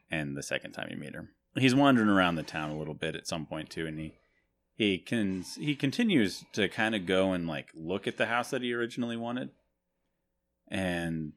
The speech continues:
just kinda looks at it from the outside, from afar. Later on, he gets to go inside of it, and,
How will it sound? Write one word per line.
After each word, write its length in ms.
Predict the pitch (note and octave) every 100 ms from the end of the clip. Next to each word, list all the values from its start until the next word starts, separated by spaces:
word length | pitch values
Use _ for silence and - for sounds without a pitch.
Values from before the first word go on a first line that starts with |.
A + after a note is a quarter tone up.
| -
just 180 | G#3
kinda 200 | - E3+
looks 260 | A#2 F#2 -
at 160 | F#2+ F#2+
it 140 | - _ _
from 180 | - G#2
the 120 | G2+
outside, 540 | E2+ E2+ - E2 E2
from 180 | - A2
afar. 480 | A2+ - D2+ C#2+ D2 - _ _
Later 280 | B3 C4 C#3+
on, 100 | A#2
he 80 | G#2+
gets 220 | F2+ -
to 60 | F2+
go 180 | F2 D#2+
inside 340 | D2 D2 D2
of 100 | D2
it, 140 | D2
and, 240 | C#2+ E2+